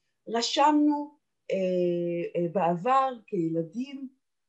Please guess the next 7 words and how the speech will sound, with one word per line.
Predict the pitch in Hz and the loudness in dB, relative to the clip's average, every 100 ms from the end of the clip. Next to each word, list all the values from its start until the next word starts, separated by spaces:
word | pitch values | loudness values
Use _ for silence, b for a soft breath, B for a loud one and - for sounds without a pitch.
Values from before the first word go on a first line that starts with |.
| _ - | _ -12
אה, | 170 160 156 156 156 147 147 147 147 - | -8 -6 -6 -8 -6 -8 -10 -14 -18 -10
רישומים | 196 208 214 214 254 311 302 302 - | -8 -6 -6 -4 2 4 4 2 -4
שנשארו, | - 208 202 185 185 190 233 311 339 - _ _ _ _ - | -2 0 0 -2 -4 -4 0 0 0 -4 _ _ _ _ -12
ו-, | 175 202 220 - 165 | 2 2 2 -4 -2
ובעצם | 202 220 294 330 311 - _ - | 0 2 2 0 -2 -6 _ 0
על | 233 339 349 | 4 4 2
אותם | 302 320 330 | 0 0 2